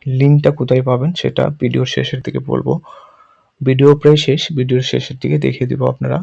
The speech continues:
লিঙ্কটা কোথায় পাবেন। এই যে আপনারা এখানে টন কিপার ওয়ালেটটা কানেক্ট করবেন।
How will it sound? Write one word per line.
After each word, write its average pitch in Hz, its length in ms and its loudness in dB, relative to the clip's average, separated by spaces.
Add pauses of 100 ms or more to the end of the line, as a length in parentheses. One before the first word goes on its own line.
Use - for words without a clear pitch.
(140)
লিঙ্কটা 127 280 -2
কোথায় 131 260 -4
পাবেন। - 280 -8 (440)
এই 135 140 2
যে - 120 -6 (200)
আপনারা 135 320 0
এখানে 143 380 2 (1500)
টন 139 220 6
কিপার 143 260 4
ওয়ালেটটা 127 400 0
কানেক্ট - 360 -6
করবেন। - 420 -4